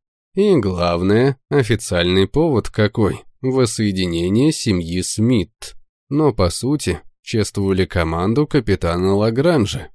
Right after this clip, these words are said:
которая спасла после кораблекрушения Смита-старшего, а затем чем-то помогла Смиту-младшему, который, к слову, окончил флотскую службу с получением капитанского патента.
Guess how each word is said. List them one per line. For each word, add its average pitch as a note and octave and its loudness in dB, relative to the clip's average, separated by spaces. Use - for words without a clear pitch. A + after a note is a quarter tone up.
которая G#2+ 0
спасла F2+ -2
после A2+ -2
кораблекрушения F2+ -2
Смита-старшего, F#2 -4
а F2+ 0
затем C#3+ 2
чем-то D#3 0
помогла G2 2
Смиту-младшему, G#2 -2
который, C#3+ 0
к - -12
слову, D3+ 2
окончил G2 2
флотскую F#2 -4
службу G2+ -2
с - -4
получением G#2+ -2
капитанского G#2 0
патента. C3 -2